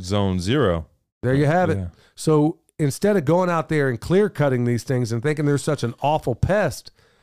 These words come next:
Speaker 2: they aren't. And trust, trust me, believe me, a lot of your animals, they will eat this stuff. Your mom has used it over and over and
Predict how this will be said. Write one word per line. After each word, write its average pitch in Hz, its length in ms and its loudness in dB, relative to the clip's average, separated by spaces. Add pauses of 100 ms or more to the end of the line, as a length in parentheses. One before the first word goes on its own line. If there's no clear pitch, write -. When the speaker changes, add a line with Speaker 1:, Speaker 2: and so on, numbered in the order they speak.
(220)
Speaker 2:
they 147 160 2
aren't. 156 300 0
And 131 180 -2
trust, 160 320 -2 (340)
trust 170 260 -2
me, 113 80 -2
believe 139 280 2
me, 120 100 0
a 120 60 0
lot 170 220 2
of 175 60 2
your 165 160 -2
animals, 165 460 -2 (120)
they 151 140 0
will 139 200 -2
eat 170 200 -2
this 123 160 -2
stuff. 110 340 -4 (120)
Your 131 140 -2
mom 175 340 0
has 123 140 -2
used 131 200 2
it 135 160 -6
over 170 300 2
and 113 200 -8
over 196 340 0
and 131 100 -8